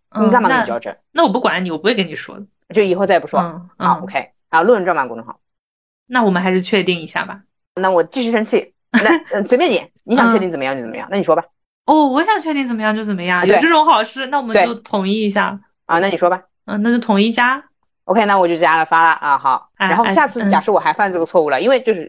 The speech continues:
Speaker 2: 对吧，你懂，假设能力上讲，
Speaker 1: 嗯，嗯，嗯，嗯，嗯。
Speaker 2: 又发了，好，然后，呃，你指出来了，你会说什么？对。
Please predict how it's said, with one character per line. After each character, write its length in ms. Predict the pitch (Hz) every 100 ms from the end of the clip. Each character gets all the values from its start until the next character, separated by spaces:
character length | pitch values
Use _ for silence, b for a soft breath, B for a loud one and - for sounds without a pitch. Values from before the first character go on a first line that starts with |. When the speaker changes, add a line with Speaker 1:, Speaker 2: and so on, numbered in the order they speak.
| -
Speaker 2:
对 100 | 151
吧， 100 | 139 101
你 140 | 135
懂， 180 | 139 127 -
假 120 | -
设 160 | 113 180
能 240 | 220 214 208
力 100 | 185
上 220 | 208 202
讲， 100 | 202
Speaker 1:
嗯， 40 |
嗯， 120 | 214 202
嗯， 80 | 196
嗯， 80 | 202
嗯。 20 |
Speaker 2:
又 80 | 208
发 140 | 208
了， 100 | 196
好， 260 | - 165 -
然 100 | 160
后， 300 | 196 190 180 - -
呃， 160 | 160
你 160 | 160 170
指 120 | 170
出 140 | 151 185
来 120 | 151
了， 140 | 151 - _
你 80 | 170
会 100 | 165
说 160 | 208 240
什 80 | 220
么？ 120 | - _
对。 200 | - 127